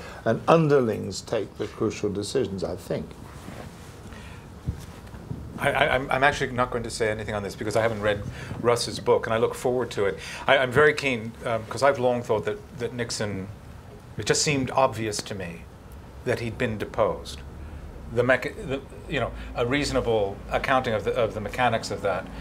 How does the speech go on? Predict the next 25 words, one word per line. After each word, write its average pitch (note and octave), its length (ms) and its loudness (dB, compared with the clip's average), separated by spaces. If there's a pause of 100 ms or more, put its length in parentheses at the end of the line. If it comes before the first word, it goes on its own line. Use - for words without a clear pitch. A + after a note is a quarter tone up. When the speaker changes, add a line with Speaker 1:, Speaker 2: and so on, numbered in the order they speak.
(300)
Speaker 2:
ha-, - 220 -2
I A#2+ 120 2
haven't C3 320 4
seen, F2 280 -4
and G2 100 -8
so A2+ 80 2
I'm A2 80 2
looking A2 180 0
forward G#2+ 240 0
to G#2 80 -4
reading G#2+ 300 -2
Russ's G#2 280 0
book - 280 0 (360)
just C#3+ 300 4
to C3 60 -6
find A2 340 4
that G#2+ 160 6
out. F#2+ 280 4 (420)
Um, G#2+ 540 2 (760)
it B2+ 180 0
was A#2+ 220 0
all C#3 400 6
just C3 560 2
a A2+ 60 6
little A#2 760 -2